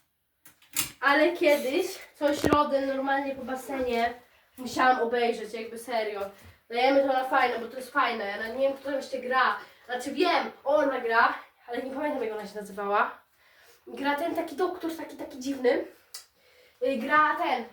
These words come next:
Falkowicz. <laughs> Y, kto jeszcze jest z tych doktorów?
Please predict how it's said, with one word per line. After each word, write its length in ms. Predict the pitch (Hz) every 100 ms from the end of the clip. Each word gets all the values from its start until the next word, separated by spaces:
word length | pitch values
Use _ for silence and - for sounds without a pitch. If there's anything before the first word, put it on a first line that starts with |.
| _
Falkowicz. 640 | 330 320 381 262 285 370 -
<laughs> 60 | - - 494 427 440 - _ 762 855 784 - - 427 - 403 269 269 269 254
Y, 40 | 254
kto 120 | 320
jeszcze 280 | 220 220 196
jest 360 | 190 185 -
z 20 | -
tych 180 | 196
doktorów? 420 | 190 - 196 190